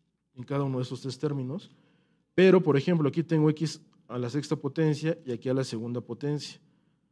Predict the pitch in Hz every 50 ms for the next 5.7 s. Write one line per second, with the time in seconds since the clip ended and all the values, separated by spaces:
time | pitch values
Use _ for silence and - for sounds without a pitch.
0 | _ _ _ _ _ _ _ _ _ _ _ _ - 123 147 151 135 127 117 107
1 | 139 139 131 135 131 127 131 135 131 120 - 123 123 127 127 123 117 110 - 156
2 | 160 151 156 120 110 - 139 131 127 135 131 - - - 113 110 - 151 160 170
3 | 170 165 170 - 170 208 247 - - - - _ _ _ _ _ - 135 139 135
4 | 131 - - 143 131 - 151 160 170 175 170 170 196 - - - 120 123 - 131
5 | - 143 139 135 160 160 175 185 180 170 180 208 -